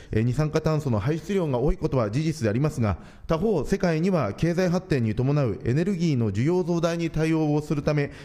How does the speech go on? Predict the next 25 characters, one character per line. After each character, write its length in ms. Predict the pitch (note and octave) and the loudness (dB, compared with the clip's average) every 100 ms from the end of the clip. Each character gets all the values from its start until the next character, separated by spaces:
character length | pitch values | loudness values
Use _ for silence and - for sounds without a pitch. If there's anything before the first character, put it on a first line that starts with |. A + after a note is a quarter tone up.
| - | -4
経 200 | - D#3 | 0 2
済 180 | D3+ D3+ | 2 0
性 240 | D3+ D3+ | 2 2
や 200 | D3 D3+ - | 2 0 0
自 140 | A#2+ | -2
国 240 | F#3 F#3 | 0 0
内 180 | F#3+ D3+ | 2 2
の、 400 | C3+ C#3+ D3 - C3+ | 2 0 -4 -6 -4
自 180 | C3 | -2
国 180 | F3+ G3 | 0 0
内 140 | G#3+ D#3 | 0 0
に 100 | C3 | -2
資 120 | D#3+ | -2
源 240 | F3 C3+ | 0 2
が 160 | C3+ C3+ | 0 2
不 80 | - | 0
存 220 | G3+ G3+ | 0 0
す 140 | G3+ | -2
る 80 | G3+ | -2
こ 100 | G3+ | -2
と 120 | E3 | 0
な 100 | F3 | 0
ど 80 | D#3+ | -2
か 140 | E3 | -2
ら、 220 | G3 A#2+ | 0 -2